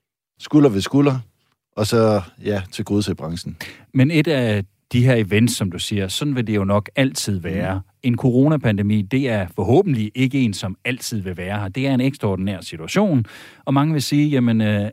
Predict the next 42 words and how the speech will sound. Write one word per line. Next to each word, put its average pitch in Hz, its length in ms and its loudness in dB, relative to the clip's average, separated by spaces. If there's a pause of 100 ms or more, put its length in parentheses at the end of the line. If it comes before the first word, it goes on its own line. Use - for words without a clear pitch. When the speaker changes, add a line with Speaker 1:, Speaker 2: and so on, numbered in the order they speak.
(120)
Speaker 2:
alle 139 240 -2
jer, 117 260 0 (140)
øh, 107 180 2
kommuner, 123 400 4
der 117 100 0
har 90 140 -2
store 120 300 0
sommerhusområder 110 880 2
og 104 80 0
så - 100 -6
videre, 113 340 0 (320)
I 123 60 0
havde 120 200 4
jeres 104 240 0
livs 131 240 0
sommer 110 320 -2
sidste 110 360 -4
år, 101 220 -4
fordi 107 440 -2
at, 95 240 -8
øh, 95 220 -2
der 104 100 -2
valgfartede 95 600 -2
vi 95 60 -6
dertil. 92 560 -4 (320)
Er 110 60 -4
det 110 80 -2
så 147 120 2
ikke 147 120 0
også 139 140 0
solidarisk 117 580 0
at 104 80 -4
så 107 100 -4
sige, 123 200 2
når 120 100 2
man 110 120 2
dem, 117 180 0
der 117 60 -2
så 107 140 -4
havde 107 180 0
det 104 100 -4
hårdt 101 260 0